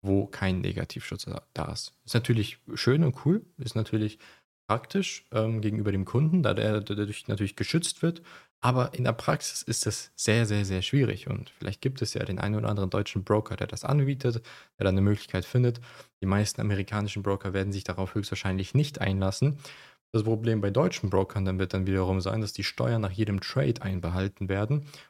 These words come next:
Und am Ende fehlt uns dann auch wieder Liquidität, die wir dann dementsprechend nicht wieder reinvestieren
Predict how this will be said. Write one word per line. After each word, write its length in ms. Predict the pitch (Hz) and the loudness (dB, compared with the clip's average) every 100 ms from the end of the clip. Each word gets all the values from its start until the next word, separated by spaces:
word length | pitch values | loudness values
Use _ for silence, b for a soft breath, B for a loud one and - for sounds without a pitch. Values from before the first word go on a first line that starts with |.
| _ | _
Und 300 | 113 107 - - | 0 0 -4 -4
am 180 | 110 | 0
Ende 280 | 117 127 120 | 4 4 2
fehlt 260 | - 120 117 | 4 2 2
uns 140 | 107 | 0
dann 100 | 107 | 0
auch 160 | 107 - | -2 -2
wieder 140 | 107 | 0
Liquidität, 760 | 101 104 - 101 98 117 131 131 _ _ _ _ _ _ _ _ _ _ | 0 -4 -4 -2 2 2 2 -2 _ _ _ _ _ _ _ _ _ _
die 80 | 101 | 2
wir 60 | |
dann 120 | 98 98 | 4 4
dementsprechend 540 | 101 95 - 98 95 | 2 0 -4 0 2
nicht 260 | 117 117 - | 2 0 0
wieder 180 | 101 | 2
reinvestieren 680 | 95 101 92 - - 113 101 | 2 0 -2 -4 0 0 0